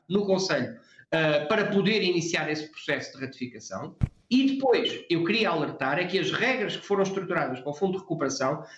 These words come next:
fazem com que andemos uma grande parte do ano dois mil e vinte e um para a aprovação desse plano aqui pela Comissão Europeia em Bruxelas. E isso é que eu critico. Nós precisávamos de começar já no início de dois mil e vinte e um a disponibilizar dinheiro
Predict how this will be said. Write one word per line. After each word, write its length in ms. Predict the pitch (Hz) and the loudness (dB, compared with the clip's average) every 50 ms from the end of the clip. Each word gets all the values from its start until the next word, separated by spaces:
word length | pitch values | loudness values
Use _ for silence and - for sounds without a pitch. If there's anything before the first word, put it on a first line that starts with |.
| - _ - | -20 _ -2
fazem 300 | - 226 226 220 247 240 | 0 0 2 2 2 2
com 240 | 240 240 247 247 247 | 2 4 2 4 4
que 100 | 240 247 | 4 4
andemos 400 | 240 240 226 247 247 247 247 240 | 4 4 4 4 4 4 4 6
uma 160 | 247 247 254 | 6 4 4
grande 400 | 214 208 226 269 285 294 - - | 4 4 4 4 4 4 2 0
parte 320 | - 208 185 - - 175 185 | 0 0 0 0 -2 0 2
do 60 | 196 | 2
ano 160 | 196 190 185 | 4 4 4
dois 160 | 190 185 180 | 2 2 2
mil 240 | 185 185 180 180 170 | 0 0 2 2 2
e 20 | |
vinte 280 | 160 151 160 151 147 147 | 2 2 2 2 2 4
e 40 | 160 | 4
um 160 | 180 208 - - - - - _ - | 4 4 2 -2 -6 -10 -18 _ -2
para 160 | - 226 233 | 0 2 2
a 20 | 233 233 | 2 2
aprovação 720 | 233 240 226 190 233 226 233 - 220 196 202 214 202 - - - - | 2 2 2 4 4 2 2 2 2 2 2 2 -2 -6 -10 -12 -6
desse 360 | 160 202 233 226 233 - - | 0 2 2 2 2 0 0
plano 320 | 185 185 180 185 196 196 | 2 2 4 4 6 4
aqui 220 | 190 190 190 214 - | 4 4 2 0 0
pela 300 | - 196 190 196 190 190 | 2 4 4 4 4 2
Comissão 360 | 190 190 185 185 - 190 180 | 0 -2 -2 0 0 0 2
Europeia 520 | 180 160 165 165 156 160 170 175 170 - - - - - _ - | 2 0 0 0 0 0 0 0 -2 -4 -8 -16 -20 -12 _ 0
em 120 | 185 185 | 2 2
Bruxelas. 600 | 185 175 156 - - 143 123 110 98 101 - - - | 2 2 0 -2 -2 0 -2 -2 -2 -2 -2 0 2
E 200 | 196 190 220 262 | 4 6 6 6
isso 160 | 269 - 262 | 4 4 2
é 60 | 240 | 2
que 120 | - - 254 | 2 2 2
eu 80 | 247 | 2
critico. 480 | 254 262 247 - - 156 - - - - - _ _ _ _ | 4 4 2 2 2 0 0 0 -2 -10 -18 _ _ _ _
Nós 280 | - 156 202 233 240 233 226 | 2 2 4 4 2 0 -2
precisávamos 680 | - - - 185 170 147 185 185 190 202 208 196 196 | -4 -6 -4 -2 0 0 2 2 2 2 2 0 0
de 80 | - - | -2 0
começar 480 | 208 190 - - 208 170 147 - - - | 0 0 2 2 0 -2 -2 -4 -6 -4
já 400 | - - - 196 202 220 226 208 | -2 0 0 2 2 0 0 2
no 80 | 202 | 2
início 320 | 196 190 190 185 180 - 165 | 2 4 4 2 2 0 -2
de 60 | 160 | 0
dois 160 | 170 165 165 | 0 0 0
mil 180 | 170 165 160 156 | 2 2 2 2
e 60 | 151 | 2
vinte 180 | 151 143 139 - | 2 0 -2 0
e 60 | 180 | 2
um 80 | 190 | 2
a 40 | 190 | 2
disponibilizar 640 | 190 190 - 196 185 185 185 180 - 196 180 180 185 | 2 0 -2 0 0 2 2 2 2 2 0 0 0
dinheiro 280 | 185 196 208 208 208 | 0 0 0 0 -2